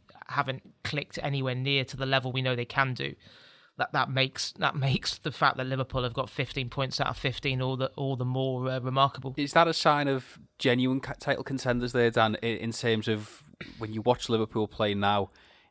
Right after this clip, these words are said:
Speaker 2: it's not relying on an individual moment of brilliance, it's not relying on a certain aspect of the team gelling, it is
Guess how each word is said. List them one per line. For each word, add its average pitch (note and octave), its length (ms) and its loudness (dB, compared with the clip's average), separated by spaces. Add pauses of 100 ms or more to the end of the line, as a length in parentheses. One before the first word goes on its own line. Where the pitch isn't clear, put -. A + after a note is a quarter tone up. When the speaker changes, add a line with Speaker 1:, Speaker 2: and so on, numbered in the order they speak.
(160)
Speaker 2:
it's - 200 -8
not B2+ 180 4
relying A#2 580 4
on G#2 440 0 (340)
an A#2 160 -2
individual G#2+ 380 -2
moment G2+ 320 0
of G2+ 80 -8
brilliance, A2+ 420 2
it's - 140 -10
not - 120 0
relying G#2+ 360 0
on G#2 200 4
a - 60 -4
certain - 400 0
aspect - 420 -4
of G#2 100 -4
the G#2 80 -6
team G2 440 -6
gelling, G#2+ 640 2
it A2 140 -2
is G#2 340 -4